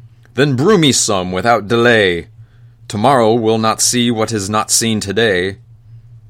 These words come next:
And not one day must go to waste. Resolve must seize occasion fast, by forelock, and do so with haste. Then it will hold on to the last,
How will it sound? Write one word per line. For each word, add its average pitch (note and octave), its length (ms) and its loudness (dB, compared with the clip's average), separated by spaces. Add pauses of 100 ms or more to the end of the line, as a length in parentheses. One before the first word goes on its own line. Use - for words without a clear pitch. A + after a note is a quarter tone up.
(640)
And G2+ 140 -6
not B2 160 0
one A#2+ 280 0
day B2+ 280 4
must F#2+ 280 -4
go G#2+ 160 2
to G2 140 -8
waste. - 680 -2 (400)
Resolve G2 640 0
must G#2 300 -2
seize A#2+ 320 -2
occasion G#2 480 -2
fast, - 720 -4 (540)
by G2 120 0
forelock, G#2 720 -4 (260)
and G2 140 -4
do A#2+ 140 -2
so A#2 240 2
with G#2 200 -2
haste. - 640 -4 (720)
Then B2+ 140 2
it B2 140 2
will A#2+ 260 2
hold A#2 240 0
on A2 220 2
to G2+ 120 -10
the F#2 120 -4
last, - 640 -2